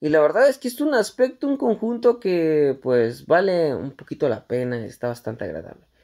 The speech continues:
Obviamente de los pantalones <laughs> sabemos que son el mismo diseño, nada más que cambian de figura, de color. Pero ya saben, con esta temática vayan ahorrando sus diamantes.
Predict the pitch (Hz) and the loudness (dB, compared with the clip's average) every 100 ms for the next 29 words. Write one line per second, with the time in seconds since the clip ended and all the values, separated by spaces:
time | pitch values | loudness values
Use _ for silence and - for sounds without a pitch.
0 | _ - 151 151 139 131 117 - 123 117 | _ -2 0 0 0 0 -2 -6 -6 -2
1 | 131 131 131 127 131 131 120 - 101 - | -2 -2 -6 -10 -6 -4 -4 -4 -10 -12
2 | _ _ _ _ _ - 170 175 160 170 | _ _ _ _ _ 0 2 2 -2 -2
3 | 180 180 185 214 214 160 151 151 151 143 | -2 -4 -2 -4 -4 -4 -4 -6 -8 -10
4 | 135 151 147 139 131 127 113 117 110 127 | -4 -2 0 -2 -4 -4 -6 -8 -6 2
5 | 160 160 151 135 117 - 110 123 156 196 | 4 6 4 2 -2 -4 -2 2 4 4
6 | - _ _ _ _ _ _ _ _ 120 | -2 _ _ _ _ _ _ _ _ -8
7 | 120 117 120 - 120 104 - 117 123 160 | -6 -4 -4 -2 -2 -2 -4 -4 -2 -4
8 | 180 180 127 147 170 190 - 202 - _ | -4 -4 -2 -2 -4 -6 0 0 0 _
9 | _ _ - 151 175 202 208 165 135 139 | _ _ -6 2 2 2 0 0 0 0
10 | 151 147 139 147 143 156 180 165 - | -2 -6 -8 -2 0 0 -2 -4 -10